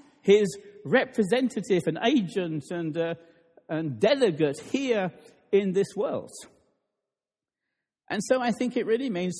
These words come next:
three things. I'm just summarizing tonight. I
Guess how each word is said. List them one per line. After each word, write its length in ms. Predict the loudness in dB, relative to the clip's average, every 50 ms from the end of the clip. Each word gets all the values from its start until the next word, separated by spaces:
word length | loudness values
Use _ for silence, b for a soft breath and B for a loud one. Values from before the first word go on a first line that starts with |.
| -10 -10
three 260 | -8 -6 -4 -2 -4 -2
things. 420 | 0 0 -2 -2 -2 -8 -12 -16 -18 -18 -18 -18 -20 _ _ _ _ _ _ _ _ _ _ _ _ _ -14
I'm 120 | -10 -6 -4
just 280 | -4 -4 -4 -6 -6
summarizing 540 | -6 -6 -6 -4 -4 -4 -4 -4 -4 -4 -6
tonight. 320 | -6 -6 -6 -6 -6 -6 -4 -4
I 160 | -4 -4